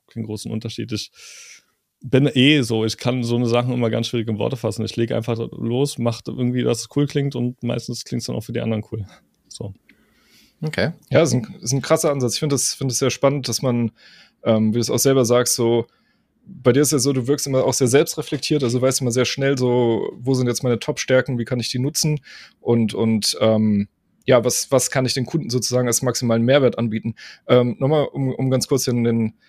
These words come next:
Speaker 3: gefallenen Namen Doktor Luke vielleicht, ähm, aufzufangen, um, um so ein bisschen auf, auf den technischen Bereich zu gehen, was ich selber, ich meine, ich komme aus dem harten Bereich, hab, hab wenig Berührungspunkte jetzt mit den Musikrichtungen, aber Doktor Luke ist für mich auch so eine, ähm, ja,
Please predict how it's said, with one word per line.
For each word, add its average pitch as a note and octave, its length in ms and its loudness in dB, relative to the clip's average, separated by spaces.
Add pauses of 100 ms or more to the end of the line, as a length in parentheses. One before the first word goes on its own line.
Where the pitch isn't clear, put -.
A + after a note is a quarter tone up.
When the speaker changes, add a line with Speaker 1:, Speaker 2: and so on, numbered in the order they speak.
(200)
Speaker 3:
gefallenen C3+ 380 2
Namen C3 180 2
Doktor C3 260 0
Luke D3+ 240 0
vielleicht, C#3 400 -2
ähm, B2+ 320 0 (300)
aufzufangen, C3 560 0
um, A#2 200 2
um A2+ 120 0
so A#2+ 80 -2
ein B2 40 -2
bisschen B2+ 200 -2
auf, A#2 240 0
auf B2+ 140 -2
den B2 100 -2
technischen D3+ 400 -2
Bereich C3 240 2
zu B2+ 140 -2
gehen, C#3 360 0
was - 400 0 (220)
ich D3+ 160 2
selber, D3+ 300 6
ich A#2 80 -6
meine, C3 120 -4
ich B2 60 -10
komme C#3+ 160 -2
aus B2+ 80 0
dem B2 100 -4
harten B2+ 220 2
Bereich, A2 320 -2
hab, - 80 -12 (140)
hab - 260 -6
wenig D3+ 240 0
Berührungspunkte C3+ 560 -2
jetzt A#2+ 140 -2
mit C3+ 100 -2
den C3 80 0
Musikrichtungen, C#3 560 0
aber B2 140 2
Doktor B2 320 0
Luke C#3 180 -2
ist B2+ 80 -6
für B2+ 120 -8
mich B2 120 -4
auch C#3 140 0
so - 100 -4
eine, A2+ 240 0 (640)
ähm, G2+ 340 0
ja, G#2+ 240 0